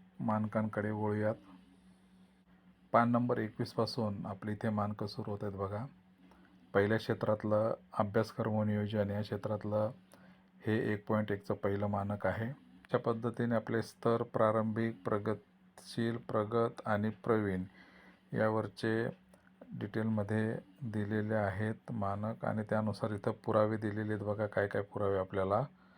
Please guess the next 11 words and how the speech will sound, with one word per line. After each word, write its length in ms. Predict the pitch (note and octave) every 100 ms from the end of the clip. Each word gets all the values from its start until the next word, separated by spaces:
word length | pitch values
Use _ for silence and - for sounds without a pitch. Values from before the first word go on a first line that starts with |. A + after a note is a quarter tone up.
| - - -
लागणार 360 | G#2+ G#2 G#2+ G#2
आहेत 220 | G2+ G#2+ -
ते 100 | G#2
इथे 180 | G2+ G2+
आपल्याला 440 | F#2 G2+ G2+ C3 - - - - -
वाचून 400 | A#2+ G#2 - A2
घ्यायचं 360 | G2+ G2 F#2+ G2
आहे. 320 | G2 A2 C3+ - - -
मानकाचा 580 | A#2 A2+ A2+ A2+ A2 A#2
ज्या 320 | A2+ A2+ G#2+
स्तरावरती 840 | G#2 - A2 A2 G#2+ - A#2 A#2